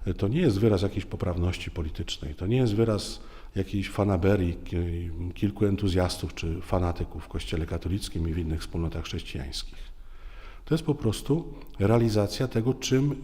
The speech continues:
jest chrześcijaństwo w swojej istocie. Ma być wspólnym chwaleniem Pana Boga. Chrześcijaństwo albo jest doksologią, albo go w ogóle nie ma. My chcemy oddawać Panu Bogu chwałę również przez to,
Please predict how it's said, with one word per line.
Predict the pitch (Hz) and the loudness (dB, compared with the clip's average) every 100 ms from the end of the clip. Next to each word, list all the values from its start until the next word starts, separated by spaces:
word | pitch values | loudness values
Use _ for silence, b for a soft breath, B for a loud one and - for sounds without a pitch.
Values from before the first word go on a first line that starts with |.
| - | -4
jest | 101 110 - | 2 2 2
chrześcijaństwo | - 120 - 101 92 - 131 | -2 -2 0 0 0 0 -4
w | |
swojej | - 87 90 | -2 0 0
istocie. | 131 - 151 - 76 - - B B B - | 0 2 0 0 -4 -6 -14 B B B 0
Ma | 101 | 2
być | 98 92 | 2 -2
wspólnym | - - 120 123 147 175 | -6 0 4 6 6 2
chwaleniem | - 101 107 127 127 | 0 0 2 2 0
Pana | 113 107 120 | 0 -2 -2
Boga. | 92 73 71 - - b b b b b b b | -2 -4 -8 -10 -12 b b b b b b b
Chrześcijaństwo | - 107 - 117 - - 95 | -4 0 4 2 2 0 0
albo | 92 95 92 | 0 2 4
jest | 113 110 | 4 4
doksologią, | 143 - 123 104 98 127 | 0 0 2 4 4 2
albo | 117 104 104 | 2 0 0
go | 101 | 0
w | 101 | 0
ogóle | 95 98 95 - B B B - | 0 2 2 -2 B B B 0
nie | 82 | 0
ma. | 69 - - b b b b - | 0 -6 -10 b b b b 2
My | 135 | 2
chcemy | - 139 120 | 2 2 2
oddawać | 104 104 104 | 4 4 2
Panu | - 104 98 | 2 0 2
Bogu | 98 95 | 0 -2
chwałę | - - 92 113 | -4 0 2 4
również | 113 104 95 - | 2 2 0 0
przez | - 82 - | -4 -2 -2
to, | - 143 | -2 -2